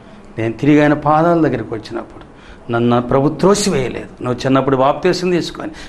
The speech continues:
పేరు మార్చుకొని, ఇలా అయిపోయావా, నువ్వు పనికిరావని నెట్టివేయలేదు, కానీ నా జీవితాన్ని తిరిగి మళ్ళా బాగు చేసి ఆయన కృపలో నిలవబెట్టినాడు.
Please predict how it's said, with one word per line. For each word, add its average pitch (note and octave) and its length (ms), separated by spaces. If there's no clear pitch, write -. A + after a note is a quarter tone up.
పేరు D3 260
మార్చుకొని, F3+ 580
ఇలా C3+ 200
అయిపోయావా, G3 500
నువ్వు D3 200
పనికిరావని G3 640
నెట్టివేయలేదు, C3 720
కానీ A2+ 300
నా A2 160
జీవితాన్ని B2+ 640
తిరిగి G#3+ 380
మళ్ళా D3+ 360
బాగు B2 340
చేసి A#2 420
ఆయన G#2 240
కృపలో A2+ 400
నిలవబెట్టినాడు. G#2+ 840